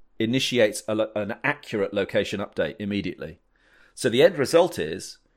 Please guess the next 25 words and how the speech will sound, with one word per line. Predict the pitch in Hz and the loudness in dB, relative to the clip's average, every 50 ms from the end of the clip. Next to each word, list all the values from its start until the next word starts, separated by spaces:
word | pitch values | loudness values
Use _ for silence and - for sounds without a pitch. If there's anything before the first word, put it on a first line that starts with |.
| _ _ _ _ | _ _ _ _
if | - 117 110 - | -2 -2 2 2
I'm | 156 175 165 | 2 2 0
fifty | - - 170 160 - 139 127 | 2 0 0 0 0 -2 0
meters | 127 147 156 - 131 107 | 0 0 0 -2 -4 0
away | 107 98 90 | 2 2 2
from | - - 85 | 0 -4 -8
somebody | - 87 87 85 82 80 80 80 90 | -4 -4 -4 -4 -4 -6 -6 -6 -6
or, | 90 76 76 - _ _ _ _ - | -6 -8 -10 -14 _ _ _ _ -16
um, | 80 80 - - | -16 -16 -16 -18
thirty-five | - - - 107 95 - 95 - 101 101 95 92 | -6 2 2 2 2 2 -2 0 2 2 2 0
meters | - 98 92 - 92 87 | -2 -8 -8 -8 -10 -6
away | 87 82 85 | -6 -6 -6
from | - 92 85 | -6 -8 -8
somebody, | - 90 82 80 82 85 82 80 95 _ _ _ _ _ _ _ _ _ _ _ | -8 -8 -8 -8 -10 -10 -12 -14 -14 _ _ _ _ _ _ _ _ _ _ _
and | 101 101 101 101 | -2 -2 2 6
their | 139 151 170 175 | 6 8 8 10
location | 165 160 - - 165 170 175 - - 95 | 8 6 6 4 2 2 2 2 -4 -4
hasn't | 101 110 107 113 | -4 -2 -4 -2
been | - 104 107 | -4 -4 -4
updated | 104 101 - 120 131 131 - 95 - | -4 0 0 0 0 0 -4 -10 -10
for | - - 98 95 92 92 92 90 87 - 90 - - | -4 -4 -2 0 0 -2 -2 -6 -8 -10 -14 -16 -6
half | - - 104 101 - | 0 0 0 2 4
an | 101 | 4
hour | 135 185 117 92 95 | 4 4 4 2 0
because | 101 110 104 - 113 107 101 98 - - | -2 -4 -4 0 0 0 0 0 -4 -10